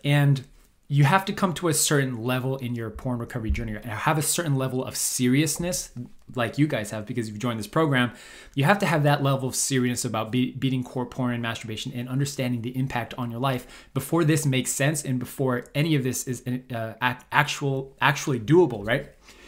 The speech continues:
And so what I usually teach people <clears throat> is that there's a certain mind shift change that you can have. And when you get that mind shift change, it instantly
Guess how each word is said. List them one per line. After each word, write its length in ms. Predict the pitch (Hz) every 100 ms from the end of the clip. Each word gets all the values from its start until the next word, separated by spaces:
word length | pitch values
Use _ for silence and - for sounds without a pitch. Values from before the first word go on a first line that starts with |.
| - - -
And 120 | 147
so 420 | - 151 143 - - _ _ - - _
what 160 | 143 156
I 40 |
usually 340 | 143 170 208 190
teach 260 | 180 147
people 400 | 135 123 110 104 _ - 196
<clears throat> 240 | 123 -
is 200 | 143 135
that 260 | 139 127 - - - -
there's 240 | - 190 196
a 80 |
certain 240 | - 170 139
mind 240 | 131 139
shift 180 | 147 143
change 320 | - 131 139
that 100 | 139
you 60 | 120
can 100 | 127
have. 460 | - 110 110 139 -
And 140 | 131
when 100 | 139
you 80 | 160
get 220 | 143 160
that 120 | 160 135
mind 320 | 117 123 131
shift 200 | 143 -
change, 400 | - 117 135 139
it 160 | 135 -
instantly 600 | 147 143 170 165 170